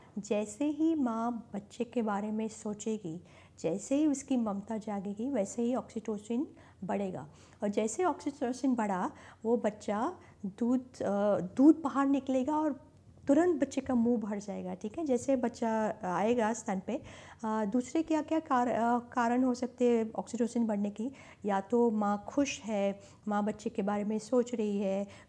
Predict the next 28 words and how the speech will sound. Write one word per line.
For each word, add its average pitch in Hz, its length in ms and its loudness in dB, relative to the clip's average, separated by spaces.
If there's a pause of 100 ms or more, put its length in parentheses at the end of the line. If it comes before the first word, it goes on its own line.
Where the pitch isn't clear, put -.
कॉन्फिडेंट 240 640 2
है, 202 320 -2
बहुत 233 360 0
उसमें 226 340 -2
आत्मविश्वास 220 920 0
है, 202 260 -4 (360)
बच्चा 208 260 0
नज़दीक 214 500 -2
है, 196 360 -4
you 208 100 -4
know, 269 120 -6 (240)
बच्चा 269 300 4
खुश 247 380 -2
है, 208 200 0
बच्चा 214 280 -2
बढ़ 220 180 0
रहा 202 180 -4
है, 196 120 -6 (500)
वही 254 280 4
टाइम 277 300 0
पे 247 160 2
वो 247 120 2
ऑक्सीटोसिन 247 920 -2 (140)
की 240 100 2
मात्रा 220 420 -2
ज़्यादा 214 520 -4 (100)
बढ़ती 185 360 -6
है। - 280 -12